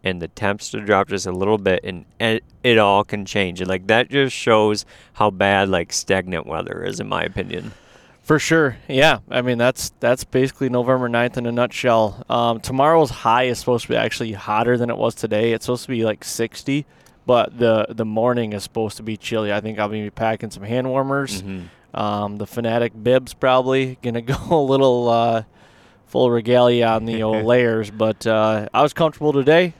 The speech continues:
Speaker 2: Um, you know, I do think my voice sounds a little deflated, but it is what it is. I'm gonna stay positive. Um, we got one day. We got twelve hours to, uh, to try to get a deer down,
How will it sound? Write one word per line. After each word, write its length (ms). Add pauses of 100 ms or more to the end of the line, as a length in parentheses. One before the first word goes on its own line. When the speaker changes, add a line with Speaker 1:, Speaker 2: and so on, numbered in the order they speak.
(140)
Speaker 2:
Um, 480 (800)
you 100
know, 200 (960)
I 140
do 280
think 260
my 120
voice 300
sounds 240
a 40
little 220
deflated, 640
but 240
it 160
is 300
what 140
it 100
is. 260
I'm 160
gonna 160
stay 260
positive. 760 (100)
Um, 520 (420)
we 100
got 200
one 220
day. 280 (100)
We 140
got 220
twelve 340
hours 600
to, 440
uh, 320 (800)
to 100
try 220
to 60
get 140
a 80
deer 240
down, 360